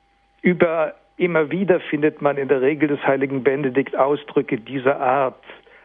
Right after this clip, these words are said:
Eilen, sich beeilen, aufbrechen, aufstehen, endlich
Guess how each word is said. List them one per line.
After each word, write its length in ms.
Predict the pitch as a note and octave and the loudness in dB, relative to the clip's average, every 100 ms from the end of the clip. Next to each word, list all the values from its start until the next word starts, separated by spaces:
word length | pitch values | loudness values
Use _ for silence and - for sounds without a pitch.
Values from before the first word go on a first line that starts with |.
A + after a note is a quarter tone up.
| _ - | _ -2
Eilen, 800 | C3+ D3+ D3+ D3 C#3 C3+ B2+ G#2+ | 0 2 2 2 0 0 -2 0
sich 260 | C3 C3+ - | -2 -2 0
beeilen, 720 | C3+ C3+ C3 C3+ C#3 C3 C3+ | 0 0 -2 -2 0 -2 -2
aufbrechen, 1040 | C3+ C#3+ D3+ - C3+ C3+ A2 - B2 C3 - | 0 0 -2 -4 -2 0 -2 -6 -8 -8 -2
aufstehen, 920 | C3+ D#3 - - - D#3 D3 C3+ C3 | 0 0 -2 -4 -2 0 2 0 -2
endlich 600 | C#3 C3+ D#3+ D3+ C#3+ C#3+ | 0 0 0 0 0 0